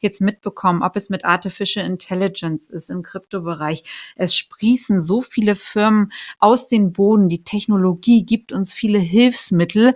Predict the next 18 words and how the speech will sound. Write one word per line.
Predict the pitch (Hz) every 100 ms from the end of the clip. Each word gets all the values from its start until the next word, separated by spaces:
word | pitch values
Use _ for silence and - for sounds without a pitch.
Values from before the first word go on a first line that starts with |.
| -
und | 247 262 294 -
es | 208 -
kommen | 226 220 220
halt | 196 170
wirklich | 170 196 214 214 190 -
im | 190 196
laufenden | 180 180 240 247 208 175
Band | 175 208 214
neue | 196 196 202
Produkte | 196 - 175 254 - 220 208
auf | 202 -
den | 214
Markt, | 196 196 196 208 208
ähm, | - 196 196
neue | 196 202 208
Startups | - 185 208 233 226 -
gehen | - 202 196
raus. | 190 196 208 202